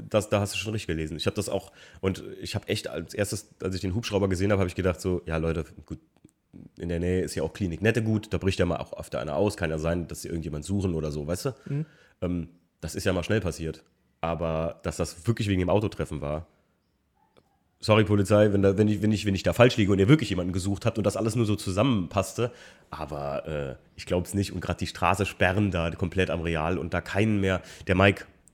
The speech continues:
Speaker 1: hat mir auch noch geschrieben, dass er irgendwie ganz hinten rumfahren musste, damit er nicht da durch die ganze Polizei sperren und Barrikaden fahren musste. Keine Ahnung, wahrscheinlich haben die auch angelegt auf die Leute.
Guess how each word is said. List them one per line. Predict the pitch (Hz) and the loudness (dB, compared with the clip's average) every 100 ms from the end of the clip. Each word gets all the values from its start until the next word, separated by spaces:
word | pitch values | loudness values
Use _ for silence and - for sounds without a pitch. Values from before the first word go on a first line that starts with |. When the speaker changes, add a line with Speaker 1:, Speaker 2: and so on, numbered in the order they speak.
| - | -12
Speaker 1:
hat | - | -4
mir | 90 | -2
auch | 85 | -2
noch | 82 | -4
geschrieben, | 85 87 90 98 _ _ _ _ _ - - - | -4 -4 -4 -6 _ _ _ _ _ -18 -16 -12
dass | 85 | -8
er | 87 | -4
irgendwie | 92 92 | -2 2
ganz | 92 92 - - | 2 0 -4 -4
hinten | 107 104 | 0 2
rumfahren | 104 101 98 90 | 2 2 0 -2
musste, | 90 - | -2 -2
damit | 92 90 92 | -2 0 0
er | |
nicht | 90 90 | 0 0
da | 90 | -2
durch | 85 - | -2 -2
die | |
ganze | 90 85 | -2 -2
Polizei | 87 82 87 92 | -4 -2 -2 -2
sperren | - - 92 92 90 - - - - _ | -4 -4 -2 0 -4 -6 -20 -20 -20 _
und | - 85 - | -14 -12 -10
Barrikaden | 80 82 - 98 98 90 | -10 -10 -6 -4 -4 -6
fahren | - 98 92 | -4 -2 0
musste. | 95 95 87 | -2 -2 -4
Keine | 82 92 | -4 -2
Ahnung, | 95 95 87 | -2 -2 -2
wahrscheinlich | 85 95 90 | -2 -2 0
haben | 92 | 0
die | 92 | 0
auch | 87 | -2
angelegt | 110 98 85 85 90 | -2 -2 -2 -4 -6
auf | |
die | 92 | -6
Leute. | 85 82 | -6 -6